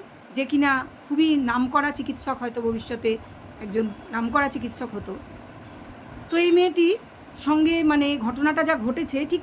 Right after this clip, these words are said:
এক্স্যাক্ট সেম নয়, but মিল আছে, কারণ খুবই নৃশংসভাবে মেয়েটিকে মারা হয়েছে। তার ঘাড়ের হাড় ভেঙে দেওয়া হয়েছে,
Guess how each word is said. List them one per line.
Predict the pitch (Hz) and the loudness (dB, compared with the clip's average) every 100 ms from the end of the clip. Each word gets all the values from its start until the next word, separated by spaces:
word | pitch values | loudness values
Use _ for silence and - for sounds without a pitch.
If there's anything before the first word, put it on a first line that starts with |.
| - | -2
এক্স্যাক্ট | 247 233 339 - | -4 0 -2 -2
সেম | 330 339 | 0 2
নয়, | 320 349 208 - - - 269 | 4 4 0 -8 -20 -8 -4
but | 320 262 | -2 4
মিল | 277 330 | 6 6
আছে, | 262 - 220 | 4 -2 -4
কারণ | 277 320 | -2 -2
খুবই | 320 349 | 0 2
নৃশংসভাবে | 247 277 294 311 311 311 | 2 0 -2 -2 -2 0
মেয়েটিকে | 285 262 262 226 262 - - - | 0 -2 -6 -4 -6 -6 -20 -4
মারা | 233 240 220 | 0 2 0
হয়েছে। | 185 160 165 - - - - | -4 -10 -14 -18 -20 -20 -2
তার | 302 294 | 2 2
ঘাড়ের | 262 202 247 277 262 - - | -2 -6 -4 -4 -6 -18 -10
হাড় | 240 262 | -2 0
ভেঙে | 220 240 247 | 0 -2 -2
দেওয়া | 254 247 | -2 -2
হয়েছে, | 240 233 269 | -2 -6 -10